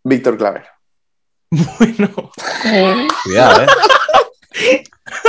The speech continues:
Speaker 2: Ay.
Speaker 3: Bueno, aquí,
Speaker 2: Vale.
Speaker 3: aquí no
Speaker 1: Víctor
Speaker 3: se ha
Speaker 1: Claver.
Speaker 3: criticado
Speaker 2: Pero,
Speaker 3: nada
Speaker 2: pero
Speaker 3: a
Speaker 2: no,
Speaker 3: Víctor
Speaker 2: no vale,
Speaker 3: Claver, de
Speaker 2: no
Speaker 3: hecho,
Speaker 2: vale
Speaker 3: al
Speaker 2: poner a un
Speaker 3: contrario.
Speaker 2: candidato también para el M V P de la N B A, Dani.
Speaker 1: Víctor Claver.
Speaker 2: Ya.
Speaker 1: M V P
Speaker 3: Claver.
Speaker 1: de la Euroliga.
Speaker 3: Pues bueno.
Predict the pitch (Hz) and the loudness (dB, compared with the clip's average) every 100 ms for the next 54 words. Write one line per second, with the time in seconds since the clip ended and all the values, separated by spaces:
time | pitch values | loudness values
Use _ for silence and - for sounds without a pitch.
0 | 427 - 453 - _ - 571 523 392 - | 0 0 -4 -4 _ -4 -2 0 -4 -6
1 | - 262 - - 202 196 170 - - - | -6 -8 -8 -6 -2 -2 -4 -10 -20 -2
2 | 175 127 110 135 190 185 - 135 147 135 | 0 2 0 2 4 4 2 4 6 6
3 | 127 127 107 196 175 131 127 143 117 175 | 6 6 6 6 6 4 4 4 4 2
4 | 180 147 113 135 160 170 180 208 139 - | 4 4 4 4 4 4 6 6 4 4
5 | 156 180 196 180 165 160 151 160 - 147 | 4 4 4 2 4 4 2 2 2 4
6 | 151 156 156 151 156 170 156 131 139 135 | 4 4 2 2 0 2 2 2 0 0
7 | 156 143 135 117 113 135 127 151 135 _ | 0 2 0 -2 -2 -4 -6 -12 -14 _
8 | _ - 127 120 113 110 95 - - _ | _ -6 -4 -2 -2 -2 -2 -6 -16 _
9 | _ _ _ _ - 131 120 - 113 113 | _ _ _ _ -12 -8 -6 -2 0 0
10 | 98 107 104 101 101 98 - - _ _ | 2 2 2 0 -2 -6 -12 -18 _ _
11 | _ _ _ _ _ _ - _ _ - | _ _ _ _ _ _ -20 _ _ -4
12 | 98 95 92 92 92 95 87 | -2 0 0 0 -2 -4 -8